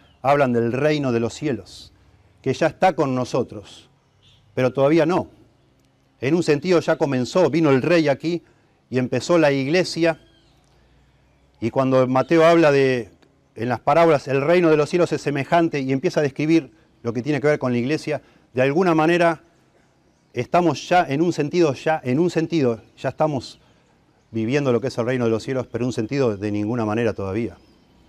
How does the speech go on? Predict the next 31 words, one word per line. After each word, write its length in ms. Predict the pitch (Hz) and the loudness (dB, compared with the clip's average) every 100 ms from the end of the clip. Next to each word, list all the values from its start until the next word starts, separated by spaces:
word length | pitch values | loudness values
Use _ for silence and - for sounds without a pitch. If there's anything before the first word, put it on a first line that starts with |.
| _ _ _ _ _ _ _ _ _ _ | _ _ _ _ _ _ _ _ _ _
Se 220 | - - 110 | -12 -4 -2
va 120 | 123 | -2
a 40 | |
consumar 640 | 123 107 - 104 113 123 104 | -2 -6 -6 -4 0 -2 -2
cuando 240 | 107 107 | -4 0
venga 200 | 135 123 | 2 0
el 80 | 107 | 0
rey. 300 | 139 117 85 _ _ _ _ _ _ _ _ _ _ _ _ _ _ _ _ | 0 0 -4 _ _ _ _ _ _ _ _ _ _ _ _ _ _ _ _
Pero 220 | 113 117 | 0 2
de 80 | 123 | 2
alguna 340 | 135 190 180 | 2 0 0
forma, 540 | - - 196 135 127 139 | -2 0 2 2 -4 -2
esta 520 | 170 170 160 151 147 _ _ _ - | -4 -2 2 2 0 _ _ _ 0
cosecha, 640 | 131 - - 208 - 127 | 0 0 0 0 2 -2
digamos 340 | 123 135 123 | 0 0 -2
así, 340 | 156 - 135 - _ _ - | -6 -6 -8 -10 _ _ -4
de 180 | 117 | -2
todas 320 | 113 180 185 170 | 0 2 4 4
las 140 | 139 | 2
naciones, 1040 | 139 127 165 165 120 107 - - _ - _ _ | -2 -4 0 2 2 -4 -12 -20 _ -20 _ _
se 160 | - 139 | -10 -6
está 220 | - 196 | -2 0
produciendo 480 | 170 151 - 190 185 | 0 0 -2 -2 -2
hoy 100 | 175 | 0
en 120 | 165 | -2
día, 240 | 190 90 - _ _ _ _ _ _ _ _ | -4 -8 -12 _ _ _ _ _ _ _ _
por 160 | 127 | -2
medio 220 | 165 185 | 2 4
de 80 | 165 | 2
su 100 | - | 0
iglesia 560 | 131 156 165 - 117 | -2 -2 -2 -6 -14